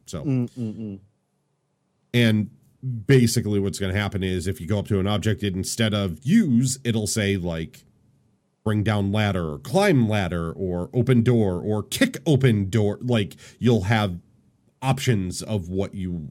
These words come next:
Speaker 1: are going to do with objects. So, you, you know, sit down at table, trash cha-,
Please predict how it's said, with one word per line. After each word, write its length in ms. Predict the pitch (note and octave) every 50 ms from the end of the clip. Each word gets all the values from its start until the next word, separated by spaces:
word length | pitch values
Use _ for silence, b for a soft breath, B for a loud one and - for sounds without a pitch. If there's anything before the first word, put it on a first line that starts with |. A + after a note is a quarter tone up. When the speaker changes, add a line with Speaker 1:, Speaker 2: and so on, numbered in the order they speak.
| -
Speaker 1:
are 100 | F#2 F#2
going 320 | E2+ D#2+ G2 F#2+ G2 G2 F#2+
to 100 | F#2 F#2
do 180 | E2 F2+ A2 A2
with 360 | G2 F2+ F2 D#2+ F2+ F2 F2
objects. 720 | F2 F2+ G2 F2+ D#2+ - F2 F2 D#2+ - - - - - b b b b b b b b b
So, 460 | b - - A#2 A2+ G#2 G2+ F#2+ F#2 F#2+
you, 260 | F2+ F2 G#2+ G#2+ - - - -
you 100 | - D#3
know, 160 | B2+ G2+ F#2 G2
sit 300 | - - - G3+ G3+ G3+
down 240 | F#3+ F#3 E3+ E3
at 120 | D#3 C#3+ C#3
table, 500 | - F3+ E3 D3+ A#2 A2+ F#2+ E2 D2 - - _ _ _ -
trash 480 | - C3 C#3 C#3+ D3+ D3 C3+ - - -
cha-, 280 | - - G2+ F#2 F#2